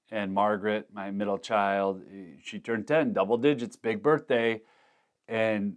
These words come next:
she had so much fun playing it over here a few weeks ago. Picked it up at Target, a game from the Op, a game that came out in twenty twenty twelve,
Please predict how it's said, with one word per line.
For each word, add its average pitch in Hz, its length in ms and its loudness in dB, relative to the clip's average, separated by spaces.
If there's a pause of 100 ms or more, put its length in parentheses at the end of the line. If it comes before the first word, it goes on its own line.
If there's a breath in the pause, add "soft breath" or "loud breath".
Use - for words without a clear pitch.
(120)
she - 260 -6
had 110 220 -4
so 113 200 -2
much 120 240 -2
fun 110 300 -2
playing 107 340 -6
it 110 100 -6
over 107 260 -4
here 113 380 -4
a - 40 -20
few 117 220 -4
weeks 107 300 -4
ago. 104 520 -2 (420)
Picked 113 200 -8
it 110 60 -4
up 107 160 4
at 107 140 -8
Target, 127 520 2
a 107 60 -8
game 101 240 -2
from 92 220 -10
the 95 140 -8
Op, 127 460 2 (540)
a 92 220 -4
game 101 240 -4
that 98 160 -8
came 107 180 -2
out 98 120 0
in 87 80 -10
twenty 104 300 -2
twenty 98 300 -4
twelve, 113 580 4